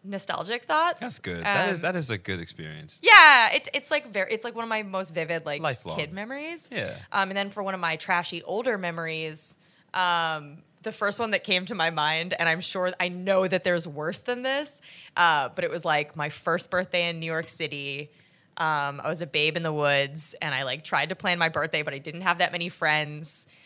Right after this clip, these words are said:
Speaker 1: yet, and I had a friend come up from Philadelphia, and I got just trashed and self-deprecatingly sad,
Speaker 2: <laughs>
Speaker 1: um, you know, that, like, nobody could hang out. And then, uh, I was in heels that were probably, like, six inches h-, high.
Speaker 2: Wow,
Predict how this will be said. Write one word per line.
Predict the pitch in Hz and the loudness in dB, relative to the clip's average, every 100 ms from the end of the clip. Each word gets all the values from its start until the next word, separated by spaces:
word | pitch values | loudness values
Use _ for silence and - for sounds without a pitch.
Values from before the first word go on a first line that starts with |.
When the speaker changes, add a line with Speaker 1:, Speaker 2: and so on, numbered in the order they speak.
| - _ | -20 _
Speaker 1:
yet, | 160 143 147 - - | 4 6 4 0 -2
and | 147 143 143 | -2 0 -2
I | 143 | -2
had | 151 139 139 - | 2 0 0 -6
a | 160 | -8
friend | - 165 147 143 | -2 -2 -2 -6
come | 160 | -4
up | 147 | -4
from | 156 | -6
Philadelphia, | 151 160 151 160 165 147 139 131 | -6 -2 0 0 -2 -4 -2 -4
and | 147 | -4
I | 139 | -6
got | 135 131 120 - | -4 -4 -4 -8
just | - 147 127 - - _ | -4 -4 -4 -6 -8 _
trashed | - 170 156 165 160 - | -4 4 8 8 6 -2
and | 165 147 | -8 -4
self-deprecatingly | - 151 - 147 170 156 160 151 151 143 | -2 -2 0 -2 -2 -6 -4 -4 -6 -6
sad, | 151 - 139 143 143 139 151 - - | 0 6 8 8 6 2 0 -8 -18
Speaker 2:
<laughs> | - - | -20 -2
Speaker 1:
um, | - 160 156 156 147 143 170 | 4 6 8 4 2 -6 -10
you | 226 220 | 2 8
know, | 185 175 190 | 10 10 8
that, | 202 - | 6 4
like, | 175 | 4
nobody | 180 165 180 | 4 4 4
could | 180 | 2
hang | 175 170 160 | 4 4 6
out. | 156 160 160 - - - - - | 6 8 6 2 -8 -20 -12 0
And | 175 | 2
then, | 165 160 151 147 - | 4 4 0 -12 0
uh, | - 156 143 127 - | 4 6 6 0 -2
I | 180 | -2
was | 175 | -2
in | 175 | -6
heels | 160 - 262 226 190 | -8 -6 0 0 0
that | 185 | -2
were | 175 | -4
probably, | - 196 190 | 2 2 4
like, | 180 147 | -2 0
six | - - - - - | 0 2 2 2 0
inches | 208 196 226 180 | 0 -2 -2 -2
h-, | - - - - | -6 -14 -14 -4
high. | - 156 175 262 | 2 4 2 -2
Speaker 2:
Wow, | 349 165 - | -6 -8 -12